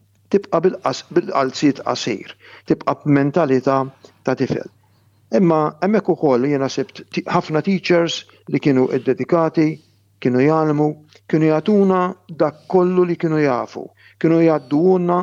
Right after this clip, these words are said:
u jgħadduwulna b'imħabba. Biss l-, l-esperjenzi qatt ma naqsu. Eh, niftakar aħna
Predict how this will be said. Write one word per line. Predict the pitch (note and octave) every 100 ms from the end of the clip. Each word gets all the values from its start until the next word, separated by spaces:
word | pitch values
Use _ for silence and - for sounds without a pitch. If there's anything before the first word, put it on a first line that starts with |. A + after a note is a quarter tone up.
| -
u | D#3+
jgħadduwulna | D3+ D3 C#3+ D3 C#3+ C#3 C#3 - _ - -
b'imħabba. | C3+ A#2 B2 - C2+ - _ _ _ _ _ D4
Biss | A3+ - - - _ _ -
l-, | F#3+ E3+ D#3+ F#3+
l-esperjenzi | E3+ - D#3+ D#3 F#3+ D#3+ C#3+ D3 C#3+ C#3 - _ _ _ _ _ _
qatt | C#3+ A2
ma | G#2
naqsu. | - - - - - - - - _ -
Eh, | D#3 D3 C#3 C3+ C3+ C3 C3+ C#3 - _ F3
niftakar | E3 F#3 D#3 D#3+ D#3 -
aħna | - D#3 D3+